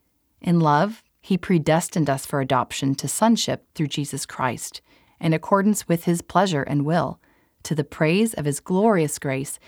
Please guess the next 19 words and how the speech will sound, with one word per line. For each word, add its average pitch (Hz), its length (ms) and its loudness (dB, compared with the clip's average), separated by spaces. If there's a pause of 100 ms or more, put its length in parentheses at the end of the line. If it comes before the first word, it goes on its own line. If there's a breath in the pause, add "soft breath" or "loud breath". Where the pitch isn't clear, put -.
(160 soft breath)
which 160 160 -2
he 156 60 2
has 147 120 0
freely 208 380 0
given 208 260 2
us 135 340 -4
in 156 120 0
the 147 80 0
one 143 220 2
he 147 120 0
loves. 143 540 -4 (720 soft breath)
In 175 200 4
him 196 280 4
we 202 100 2
have 156 180 2
redemption 151 600 2
through 160 140 -2
his 147 180 -2
blood, 156 440 0